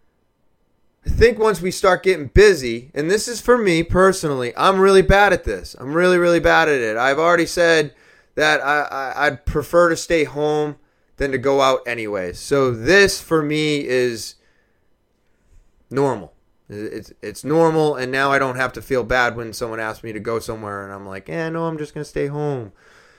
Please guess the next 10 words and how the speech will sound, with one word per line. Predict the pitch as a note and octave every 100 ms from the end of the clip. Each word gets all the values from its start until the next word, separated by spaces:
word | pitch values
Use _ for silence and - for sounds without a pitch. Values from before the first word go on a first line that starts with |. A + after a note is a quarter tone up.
| _ _
So | - E3+ E3+
it's | D#3+
been | - G#3 G3+
more | F#3 F#3 E3+
of | D3+
a, | C#3+ C#3 B2 G#2 - _ _ _ _ _ _ _ _ _
a | A2 G2+ F#2+
crutch, | - - D3+ G3 - F#3+ -
I | F3
guess, | F#3+ G3 F#3+ -